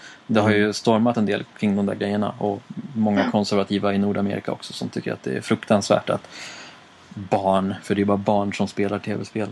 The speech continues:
Speaker 1: att barn ska
Speaker 3: Mm.
Speaker 1: liksom påtvingas de här fruktansvärt ogudaktiga idéerna om, eh,
Speaker 3: Mm.
Speaker 1: icke-traditionell kärlek.
Speaker 2: Mm.
Speaker 3: Mm.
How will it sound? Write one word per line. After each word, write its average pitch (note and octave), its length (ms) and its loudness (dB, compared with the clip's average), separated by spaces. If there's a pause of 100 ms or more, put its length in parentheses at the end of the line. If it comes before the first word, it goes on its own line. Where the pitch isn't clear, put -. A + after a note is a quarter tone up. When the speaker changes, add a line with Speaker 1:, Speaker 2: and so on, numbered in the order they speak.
Speaker 1:
att - 160 -12
barn G#2+ 440 0
ska - 140 4
Speaker 3:
Mm. A#3+ 100 6 (200)
Speaker 1:
liksom A2 380 -4 (480)
påtvingas G#2 680 2
de G2+ 100 0
här G#2 120 0
fruktansvärt G#2+ 840 -4 (240)
ogudaktiga A2 720 2
idéerna G#2+ 500 2
om, G#2+ 320 -2
eh, A#2 360 2
Speaker 3:
Mm. A3 280 4 (280)
Speaker 1:
icke-traditionell A2+ 800 2
kärlek. A2+ 300 -4 (880)
Speaker 2:
Mm. A#3 200 8
Speaker 3:
Mm. A#3+ 180 2